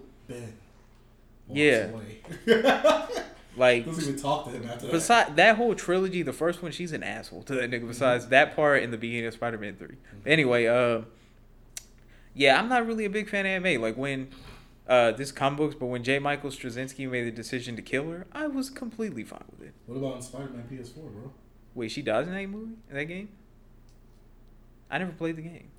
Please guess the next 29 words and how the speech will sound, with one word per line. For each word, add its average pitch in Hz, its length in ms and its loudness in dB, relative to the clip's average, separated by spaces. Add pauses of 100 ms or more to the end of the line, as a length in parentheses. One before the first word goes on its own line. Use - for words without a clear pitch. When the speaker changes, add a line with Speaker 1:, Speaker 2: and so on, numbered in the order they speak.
(100)
Speaker 1:
Aw, - 400 -2
F, 180 200 0
I 160 80 -2
thought 165 200 -4
you 165 60 -8
beat 151 140 0
Speaker 2:
Or 156 60 12
I 170 120 12
Speaker 1:
it. 190 80 2
Speaker 2:
played 220 200 8
the 180 80 4
very 165 220 6
beginning. 123 500 -6 (220)
Speaker 1:
I 180 40 -14
thought 196 160 -6
you 165 60 -8
beat 185 400 -4
it. - 60 -6
Speaker 2:
No, 170 160 8
no, 143 80 8
I 143 120 8
think 226 220 -2
I 190 60 2
beat, 135 240 -6
like, 117 160 -2
a 85 80 -10
third 101 320 -8
of - 120 -18
it. 65 120 -18